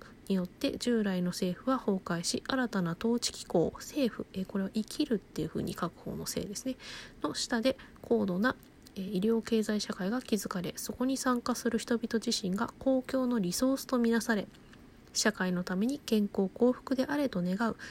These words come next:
世界が構築された。ザ・メイルストロムから半世紀を経た頃、えー、女子高生のトアンは政府の掲げる健康幸福社会を増悪する、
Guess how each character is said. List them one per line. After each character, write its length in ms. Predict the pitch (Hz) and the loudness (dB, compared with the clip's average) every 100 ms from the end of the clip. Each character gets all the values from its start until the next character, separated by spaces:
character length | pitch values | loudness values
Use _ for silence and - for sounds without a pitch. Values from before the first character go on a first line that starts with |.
| - | -10
世 120 | - 202 | -4 0
界 180 | 180 | 2
が 120 | 214 262 | 2 0
構 220 | - 185 | 0 -2
築 180 | - - | -2 -4
さ 120 | 165 | -6
れ 100 | 170 | -4
た。 140 | 156 - - - - - | -6 -8 -18 -18 -18 -10
ザ・ 180 | - 262 - - 220 | -6 -6 -8 -6 2
メ 80 | |
イ 120 | 220 220 | 4 4
ル 100 | 226 | 2
ス 60 | |
ト 140 | - 214 | 0 0
ロ 100 | 180 | 0
ム 100 | 185 | 2
か 120 | 220 | 2
ら 80 | 233 | 2
半 280 | - 240 | 0 0
世 220 | 240 277 254 | 2 0 0
紀 200 | - 165 | -2 -4
を 60 | |
経 160 | 165 240 | -4 -4
た 140 | - | -2
頃、 240 | 220 180 - - - - - | 0 0 -2 -8 -18 -16 -8
え 180 | 185 180 | -6 -4
ー、 20 | |
女 140 | 190 | -4
子 100 | 185 | -4
高 260 | - 196 185 | -2 -2 -2
生 280 | - 175 180 | -2 -2 2
の 160 | 269 - - - - | 2 0 -14 -8 -2
ト 160 | 202 | 0
ア 80 | 175 | 0
ン 100 | 160 | -2
は 140 | 262 - - | -2 -2 -8
政 340 | - - 202 - | -2 2 2 2
府 80 | 190 | 0
の 120 | 196 | 0
掲 280 | 185 185 180 | -2 -2 -2
げ 120 | 170 | -2
る 120 | 156 | -4
健 200 | - 240 | -4 -2
康 320 | 240 - 226 220 | -2 0 0 2
幸 240 | 233 233 | 2 2
福 240 | - - | 0 -4
社 160 | 226 233 | 0 0
会 280 | - 185 170 | -2 -2 0
を 140 | 220 - - - - - | -2 -6 -14 -18 -20 0
増 280 | 202 190 190 | 4 6 4
悪 180 | - - | 0 -4
す 160 | 233 | 0
る、 160 | 269 | 0